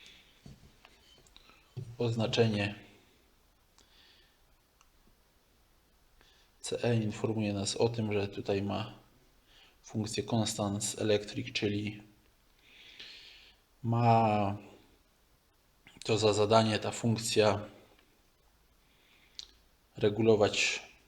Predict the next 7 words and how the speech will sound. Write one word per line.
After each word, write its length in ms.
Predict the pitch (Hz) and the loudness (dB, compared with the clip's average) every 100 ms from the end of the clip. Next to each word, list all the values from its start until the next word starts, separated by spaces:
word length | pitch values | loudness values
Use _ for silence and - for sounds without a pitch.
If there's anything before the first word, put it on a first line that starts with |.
| - | -8
obroty 720 | - 107 107 107 - 107 101 - - _ _ | -6 4 6 6 4 0 -2 -14 -20 _ _
niezależnie 540 | 117 104 107 104 104 98 | -4 4 6 6 4 2
od 60 | |
obciążenia, 560 | 98 95 104 104 107 110 | 0 -2 -4 2 2 2
żeby 220 | 104 101 | 0 -4
miały 280 | 104 104 104 | 0 4 4
zadane. 600 | 104 104 117 131 139 135 | 2 2 4 4 2 0